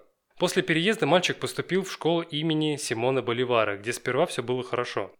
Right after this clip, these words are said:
Но вскоре, из-за того, что он был очень застенчивым ребенком и носил очки, другие школьники стали его булить и называть "гарабата",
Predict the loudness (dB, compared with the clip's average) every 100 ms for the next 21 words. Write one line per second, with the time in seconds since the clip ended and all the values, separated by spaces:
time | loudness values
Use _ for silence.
0 | _ -2 -2 -2 2 4 4 -2 -6 -4
1 | -2 0 -2 -2 -2 0 0 0 0 0
2 | 0 -2 -2 -4 -2 -2 -2 -6 -6 -6
3 | -4 -2 -2 -2 -6 -4 -4 -4 -4 -6
4 | -4 -4 -2 -2 -4 -6 -6 -6 -4 -2
5 | 2 2 2 -4 -2 0 2 0 -2 -2
6 | -2 -4 -6 -8 -6 -4 -2 0 -2 -4
7 | -4 2 2 2 -2 -4 -12